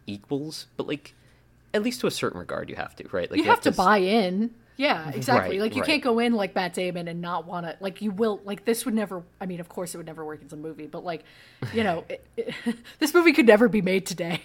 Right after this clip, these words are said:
Speaker 2: <laughs>
Speaker 1: Yeah, yeah, yeah.
Speaker 2: Um,
Speaker 1: But, like,
Speaker 2: but
Speaker 1: you,
Speaker 2: yeah,
Speaker 1: you
Speaker 2: like
Speaker 1: also, you,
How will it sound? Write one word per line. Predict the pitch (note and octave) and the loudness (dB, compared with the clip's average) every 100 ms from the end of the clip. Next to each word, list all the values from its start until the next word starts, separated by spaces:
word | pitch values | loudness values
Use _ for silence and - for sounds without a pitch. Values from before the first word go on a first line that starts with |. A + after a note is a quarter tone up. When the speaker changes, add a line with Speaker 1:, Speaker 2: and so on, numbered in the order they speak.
| - | -2
Speaker 2:
<laughs> | C4+ - D#4+ - - - - | -2 -2 -14 -10 -10 -6 -6
Speaker 1:
Yeah, | G2+ A#3 | -4 0
yeah, | - E2 E2+ - | 4 4 4 -2
yeah. | F#2 - B3 G#3 | -4 -2 -2 -2
Speaker 2:
Um, | G3+ G#3+ - - - A#3+ - | -4 -10 -12 -20 -10 -8 2
Speaker 1:
But, | G#3+ G#3 | 2 4
like, | A#3 | 0
Speaker 2:
but | B3+ | 2
Speaker 1:
you, | B3+ | 0
Speaker 2:
yeah, | |
Speaker 1:
you | F#3+ | 4
Speaker 2:
like | G3+ | 6
Speaker 1:
also, | - B3+ - | 6 4 0
you, | F3 | -4